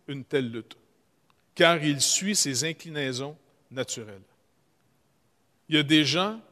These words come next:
qui se laissent aller à ce qu'ils sont et ils l'ont manifestement m-, mis en plein jour. Je peux pas croire qu'une personne qui vit comme ça,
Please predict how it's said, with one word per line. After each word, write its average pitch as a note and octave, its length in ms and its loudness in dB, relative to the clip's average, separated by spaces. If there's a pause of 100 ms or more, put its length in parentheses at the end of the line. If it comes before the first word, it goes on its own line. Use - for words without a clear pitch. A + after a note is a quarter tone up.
(180)
qui D3 100 -10
se - 140 0
laissent F3 220 4
aller D#3 380 0
à C3 100 -4
ce - 100 -6
qu'ils C#3 180 -10
sont D#3+ 420 -4
et C#3 120 -2
ils C#3 120 -6
l'ont C3+ 160 -6
manifestement C#3 1000 -6 (420)
m-, A#2+ 160 -16 (800)
mis D3+ 220 -6
en C3+ 100 -4
plein C#3 260 -10
jour. A2 240 -16 (2500)
Je - 120 -14
peux D#3+ 120 -10
pas G#3+ 160 -4
croire A3+ 340 -4
qu'une D3+ 160 -8
personne D#3 520 -8
qui - 180 -20
vit C3 140 -14
comme A#2+ 180 -12
ça, D#3 280 -14